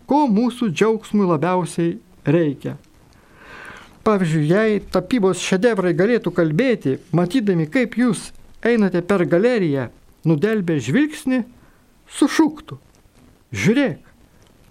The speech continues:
pažvelk į mane, juk dėl manęs čia atėjai.“ O jūs pasižiūrėję ir pasidžiaugę jų supančių tapinių paveikslų grožiu, patirtumėte džiaugsmo pilnumą.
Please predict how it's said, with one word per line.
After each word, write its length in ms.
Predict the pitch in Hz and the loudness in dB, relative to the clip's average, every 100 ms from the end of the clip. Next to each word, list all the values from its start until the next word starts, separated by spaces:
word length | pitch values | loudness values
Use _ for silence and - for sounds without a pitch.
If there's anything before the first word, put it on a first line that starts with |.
| - | 0
pažvelk 520 | 240 202 285 294 - | 2 2 2 2 0
į 80 | 160 | 0
mane, 300 | 139 131 120 - _ _ _ _ 214 | 0 -4 -8 -18 _ _ _ _ 0
juk 160 | 226 | 2
dėl 240 | 202 277 277 | 2 2 2
manęs 320 | 311 294 208 | 2 0 0
čia 160 | 226 | -2
atėjai.“ 480 | 220 240 233 170 131 - _ _ _ _ _ _ _ - | -2 0 0 -2 -4 -10 _ _ _ _ _ _ _ 0
O 160 | 123 131 | 2 4
jūs 240 | 311 311 | 2 0
pasižiūrėję 920 | - 151 151 - 135 117 117 143 254 269 - | -4 -4 -2 0 0 2 0 0 0 -4 -2
ir 120 | 190 190 | -2 0
pasidžiaugę 800 | 180 185 127 127 139 156 185 285 | -2 -2 0 2 2 2 2 0
jų 160 | 220 | 0
supančių 600 | - - - 196 156 160 147 - - | -2 -4 -2 -2 -2 -4 -6 -12 -2
tapinių 720 | 185 175 - 190 214 269 165 - - - - - - _ | 0 0 -2 0 2 0 -2 -4 -14 -20 -20 -20 -20 _
paveikslų 560 | 160 233 233 - - 143 | 0 2 0 -4 -4 0
grožiu, 480 | 151 196 185 190 320 | 4 4 4 2 0
patirtumėte 840 | - 285 277 349 320 294 302 294 294 | 0 -4 2 0 0 -2 -2 0 -2
džiaugsmo 540 | 220 285 269 - 269 | 0 0 -2 -4 -4
pilnumą. 480 | 269 262 240 160 123 | 0 2 4 2 0